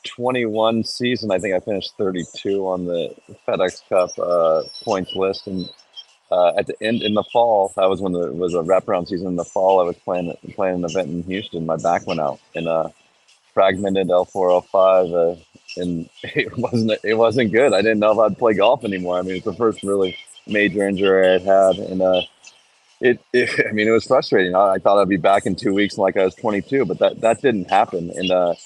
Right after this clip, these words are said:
it took a long time to recover. Uh, had the law specialists see what the best scenario to come back, and obviously try to play it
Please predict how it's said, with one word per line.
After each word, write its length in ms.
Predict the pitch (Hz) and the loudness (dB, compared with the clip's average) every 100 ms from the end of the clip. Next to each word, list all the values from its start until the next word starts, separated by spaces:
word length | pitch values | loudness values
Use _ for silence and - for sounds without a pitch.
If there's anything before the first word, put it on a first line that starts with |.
| _ | _
it 120 | - 120 | -4 -2
took 180 | 165 | -2
a 60 | 160 | 2
long 260 | 107 117 113 | 4 4 2
time 200 | 113 113 | 0 2
to 60 | |
recover. 360 | 110 - 117 101 | 0 2 2 2
Uh, 360 | 87 87 87 - - - - _ | 2 2 2 -2 -10 -14 -14 _
had 280 | 101 98 80 - - | 0 0 -2 -14 -12
the 180 | 110 107 | -2 -2
law 220 | 92 101 101 | 2 2 2
specialists 680 | - 101 101 107 98 - - | 2 0 0 -4 -4 -6 -6
see 140 | 104 | -2
what 200 | 101 95 | -2 -4
the 120 | - | -6
best 320 | 90 104 - 98 | -2 -2 -2 -14
scenario 580 | - - 98 101 101 98 | -20 -12 -4 0 2 0
to 80 | 90 | 0
come 200 | 104 95 | -4 0
back, 280 | 95 107 117 | 2 2 0
and 80 | |
obviously 420 | 98 101 92 - 85 | -2 -2 -2 -6 -6
try 200 | - 92 | -2 -2
to 100 | 78 | -2
play 300 | - 95 | -2 0
it 100 | 95 | 0